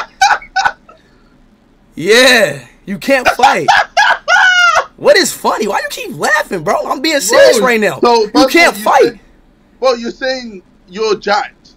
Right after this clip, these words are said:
Speaker 2: You ain't jacked. And then now you're saying <laughs> I can't fight. Brother, like, I ain't lost. Have you seen my boxing?
Speaker 1: Bro, I seen one match.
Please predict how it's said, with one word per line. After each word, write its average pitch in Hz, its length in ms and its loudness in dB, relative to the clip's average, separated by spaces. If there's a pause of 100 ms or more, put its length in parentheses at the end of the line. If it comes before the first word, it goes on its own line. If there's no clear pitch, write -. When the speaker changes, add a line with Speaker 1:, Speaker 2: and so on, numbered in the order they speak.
(140)
Speaker 2:
You 208 240 -10
ain't 226 160 -8
jacked. 113 480 -18
And 180 100 -8
then 185 220 -6
now 208 140 0
you're 196 180 -4
saying 170 400 -10 (260)
<laughs> - 560 -16
I 170 120 -8
can't 190 340 -8
fight. 175 380 -8 (960)
Brother, 196 360 -4 (300)
like, 156 300 -6 (260)
I 233 200 0
ain't 226 100 -8
lost. 254 420 -8 (760)
Have 233 120 -6
you 254 60 -6
seen 277 240 -12
my 269 100 -6
boxing? 214 500 -10 (220)
Speaker 1:
Bro, 165 380 -2 (400)
I 185 80 -6
seen 240 500 -4
one 190 260 -2
match. 190 400 0